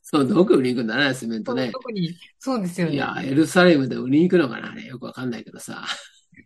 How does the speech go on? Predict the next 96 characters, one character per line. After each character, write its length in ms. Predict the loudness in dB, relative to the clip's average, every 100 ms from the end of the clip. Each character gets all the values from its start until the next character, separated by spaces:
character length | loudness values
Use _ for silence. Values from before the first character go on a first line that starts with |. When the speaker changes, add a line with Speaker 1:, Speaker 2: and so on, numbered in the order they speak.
| -20
Speaker 1:
<laughs> 720 | -20 _ -20 -10 -10 -10 _
知 220 | -6 0 2
ら 100 | 4
な 120 | 2
い 60 | 2
け 140 | 0
ど、 100 | 2
と 120 | 4
に 100 | 4
か 120 | 4 2
く 100 | -2
ね。 280 | -2 -4 -8 -20 -20 _ -4
Speaker 2:
は 120 | -2
い。 20 | 2
Speaker 1:
ま 220 | 2 4
あ、 20 |
も 200 | 2 0
う 20 |
金 240 | 0 2 4
の 100 | 4
世 140 | 4
界 200 | 4 2
も 300 | 0 -4 -6
カ 120 | -10
サ 120 | -2
ン 60 | 0
ド 100 | 2
ラ 80 | 4
ク 80 | 2
ロ 80 |
ス 140 | 0 -6
し 80 | -4
た 80 |
わ 100 | -4
け 80 | -2
だ 60 | -4
ね。 260 | -4 -6 -8
財 240 | 2 4
政 280 | 4 2 -2
も 80 | -4
だ 80 | -6
か 80 | -6
ら 60 |
完 160 | 0 2
全 160 | 4
カ 100 | 2
サ 120 | 0 2
ン 60 |
ド 60 | 2
ラ 120 | 2
ク 80 | 0
ロ 100 | -2
ス 80 | -6
で 80 |
す 100 | -10
よ。 140 | -14 -16 -8
こ 180 | 2
れ 160 | 6 8
以 80 | 6
上 260 | 4 4 2
金 260 | 0 4
利 140 | 6 6
が 220 | 4 0
上 40 |
が 100 | 2
ら 120 | 4 6
な 160 | 4
く 80 | 0
て 140 | 0
も 100 | 0
で 100 | -2 -12
す 100 | -8
よ。 240 | -8 -8 -2
こ 60 | 2
の 100 | 4
ま 140 | 6
ま 80 | 6
の 160 | 4
金 260 | 4 4 4
利 80 | 4
が 140 | 2
続 220 | -2 -4
く 100 | -2
だ 160 | 0 2
け 80 | 4
で 140 | 4
も 140 | 4 0
う 20 |
ア 100 | 0
ウ 80 | -2
ト 80 |
だ 80 | -4
と 100 | -8
思 120 | -10
う 20 | -10
な。 180 | -12